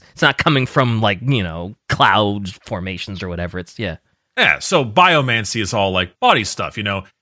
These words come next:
Speaker 2: Enfeeble has you sap energy from your opponents, or Iron
Speaker 1: Mm-hmm.
Speaker 2: Arm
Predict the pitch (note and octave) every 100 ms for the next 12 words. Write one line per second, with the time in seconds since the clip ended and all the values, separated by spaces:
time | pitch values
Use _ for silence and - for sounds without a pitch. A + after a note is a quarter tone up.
0 | - E3 D#3 - - G3 D#3 G#2+ E2+ E2
1 | G#2+ G#2 F2+ G#2+ G2+ F2+ - - - -
2 | C#3 A#2+ - A#2+ G#2 F#2+ G#2 F2+ - A2
3 | F#2 F2+ F#2 F#2 F2 F2 - C3 A2+ F2
4 | - F2 - C3+ D3 C3+ G#2+ G2 A2 G#2
5 | F#2 E2+